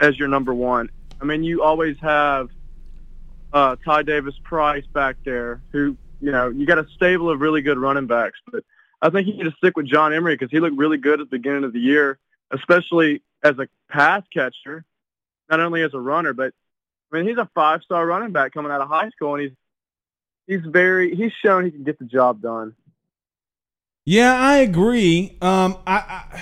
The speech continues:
Speaker 2: I also think that Ty Davis has done some good things. I wouldn't mind the running back by committee. It just depends on when you're putting him in. Now, I trust Kevin Falk,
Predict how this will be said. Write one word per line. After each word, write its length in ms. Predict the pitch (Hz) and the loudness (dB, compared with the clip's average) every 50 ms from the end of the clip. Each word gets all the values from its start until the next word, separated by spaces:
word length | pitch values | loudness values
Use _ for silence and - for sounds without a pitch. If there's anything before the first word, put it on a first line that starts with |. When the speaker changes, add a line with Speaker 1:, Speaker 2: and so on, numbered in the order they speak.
| 170 - - | -16 -14 -8
Speaker 2:
I 80 | 180 190 | -2 2
also 420 | 220 240 262 277 - - 240 185 175 | 4 6 6 6 6 4 4 2 4
think 240 | 175 202 190 180 160 | 2 0 0 0 0
that 160 | 175 165 - | -2 -4 -2
Ty 180 | 196 190 180 | -2 -2 -2
Davis 340 | 170 175 175 175 170 165 147 | 0 0 0 0 -2 -2 -6
has 100 | 165 151 | -8 -6
done 200 | - 175 175 170 | -2 -2 -2 0
some 160 | - 160 147 143 | 0 -2 -4 -2
good 220 | 139 165 170 160 | 0 0 0 0
things. 440 | - 175 190 196 180 165 156 147 - | 0 0 2 2 4 2 2 0 0
I 120 | 180 175 | 2 2
wouldn't 280 | 180 202 262 247 175 156 | 4 4 2 0 2 0
mind 640 | 147 139 139 135 143 170 214 247 254 240 202 156 - - - - - - - | 2 2 2 2 2 2 2 2 2 0 0 -2 -2 -4 -12 -18 -20 -4 -2
the 100 | 156 156 | 0 2
running 300 | 151 156 151 151 143 135 | 2 2 2 0 0 0
back 240 | 147 139 131 120 - | 0 -2 -2 -2 -4
by 180 | 135 123 123 | -4 -4 -4
committee. 480 | 120 - 131 123 123 123 131 139 143 151 | -4 -6 -6 -4 -4 -4 -4 -4 -4 -4
It 80 | 147 | -4
just 160 | 151 156 139 - | -4 -6 -6 -6
depends 420 | 160 143 - 190 190 190 180 156 | -4 0 2 2 4 2 2 2
on 160 | 170 165 156 | 0 2 2
when 160 | 147 156 165 | 2 2 2
you're 120 | 165 151 147 | 2 0 0
putting 260 | - - 185 185 151 | 0 0 -2 0 0
him 140 | 135 135 151 | 0 2 2
in. 300 | 180 190 180 165 151 147 - - - - - - | 2 4 2 2 0 -2 -4 -10 -18 -18 -4 2
Now, 180 | 170 190 190 | 4 6 6
I 60 | 180 175 | 6 4
trust 400 | - - - 254 302 - - - | 2 2 4 6 6 4 4 2
Kevin 320 | - 233 196 165 151 143 | 4 4 6 6 4 2
Falk, 480 | - - 127 113 101 101 107 - - | 0 0 -2 -2 -2 -4 -6 -8 -12